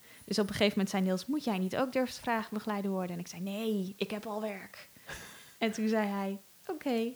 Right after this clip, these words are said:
dan niet." En toen op een gegeven moment gingen andere mensen mij vragen of ik Durf te Vragen sessies voor hen wilde begeleiden. <laughs> Dus toen dacht ik, "Oh, blijkbaar heb ik het best vaak over Durf te Vragen."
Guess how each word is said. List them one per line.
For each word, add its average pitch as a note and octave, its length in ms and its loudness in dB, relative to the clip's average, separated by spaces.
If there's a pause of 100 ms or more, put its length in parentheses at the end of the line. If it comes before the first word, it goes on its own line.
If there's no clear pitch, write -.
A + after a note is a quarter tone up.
dan C4 220 4
niet." A#3 420 2
En B3 160 2
toen A#3 180 2
op A3 80 2
een - 60 -10
gegeven A#3+ 280 2
moment A3 120 0
gingen G#3 220 0
andere B3+ 280 8
mensen G#3+ 340 6
mij G3 120 4
vragen G3 360 2
of G3 100 -6
ik F#3 120 -6
Durf G3+ 160 2
te - 80 -12
Vragen A3+ 300 0
sessies G3 400 -4
voor G3 200 2
hen F3+ 200 0
wilde F3+ 220 2
begeleiden. F3 540 -2 (180)
<laughs> A#4 120 4 (1000)
Dus B3 180 0
toen C#4 140 4
dacht A#3+ 140 2
ik, - 140 -14
"Oh, E4 180 4
blijkbaar C4 380 2
heb B3+ 140 -2
ik - 80 -6
het G#3 120 -2
best G3+ 220 0
vaak F#3 300 4
over F3+ 240 0
Durf F3 240 0
te - 60 -14
Vragen." F3+ 440 4